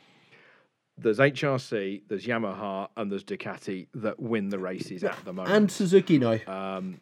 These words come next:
Speaker 1: with, with
Speaker 2: Yeah.
Speaker 1: Suzuki, forgive me, with Suzuki, but you just wanna, just want that trophy, just to say you've done it.
Speaker 2: The other two, the other two aren't
Speaker 1: Yeah.
Speaker 2: there yet. It, it's not their fault. It's just time.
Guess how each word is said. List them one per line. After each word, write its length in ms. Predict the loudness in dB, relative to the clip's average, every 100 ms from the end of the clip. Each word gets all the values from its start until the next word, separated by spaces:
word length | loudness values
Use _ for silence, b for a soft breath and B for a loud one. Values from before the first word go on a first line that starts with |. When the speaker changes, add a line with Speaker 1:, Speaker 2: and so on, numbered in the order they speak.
| 6
Speaker 1:
with, 240 | 12 12
with 220 | 12 12
Speaker 2:
Yeah. 40 | 12
Speaker 1:
Suzuki, 440 | 12 12 12 4
forgive 360 | 0 4 4 4
me, 140 | 2
with 180 | 2 4
Suzuki, 540 | 2 4 4 2 -4
but 300 | -2 0 0 b b b b _ _ _
you 200 | -6 -4
just 340 | -2 -4 -4
wanna, 300 | -2 0 0 -4 -8 -12 -14 -18 -20 _
just 380 | -2 -2 -2 -2
want 180 | -2 2
that 160 | 0
trophy, 460 | 4 6 6 4 0
just 240 | 2 2
to 80 | 2
say 120 | 4 6
you've 160 | 6
done 180 | 6 2
it. 140 | 0 -6
Speaker 2:
The 160 | 2 8
other 240 | 8 8
two, 240 | 4 2 -2
the 160 | 2 6
other 180 | 8 6
two 220 | 6 6
aren't 200 | 8 8
Speaker 1:
Yeah. 60 | 6
Speaker 2:
there 180 | 6
yet. 340 | 6 2 -6 -10 -2
It, 240 | 0 6
it's 180 | 4 8
not 180 | 6 10
their 140 | 10
fault. 400 | 10 12 12 10
It's 240 | 2 -2 -2
just 340 | -2 -2 -4
time. 320 | -2 0 -2